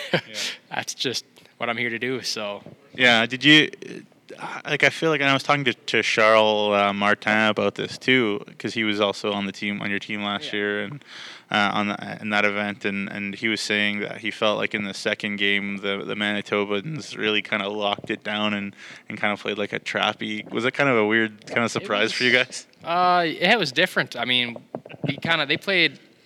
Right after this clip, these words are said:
Speaker 1: almost d-, different system. Well, obviously their system changed to the second day, but they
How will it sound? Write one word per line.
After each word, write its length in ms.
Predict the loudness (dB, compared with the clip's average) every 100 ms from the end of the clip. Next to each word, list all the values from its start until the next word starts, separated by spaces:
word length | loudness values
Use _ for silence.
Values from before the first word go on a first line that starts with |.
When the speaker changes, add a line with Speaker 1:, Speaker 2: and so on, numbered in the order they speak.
| _ _ _ _ -12
Speaker 1:
almost 320 | -6 -6 -8 _ _ _ _ _ _ _
d-, 100 | -20 -18 -8
different 540 | -6 -4 -4 -8 -8 -4
system. 420 | -2 -2 -4 -6
Well, 100 | -4
obviously 340 | -4 -4 -6
their 80 | -8
system 320 | -10 -10 -12
changed 340 | -8 -6 -6 -8
to 80 | -12
the 60 |
second 320 | -12 -14 -16 -14
day, 240 | -10 -10
but 320 | -10 -12 -12
they 240 | -10 -12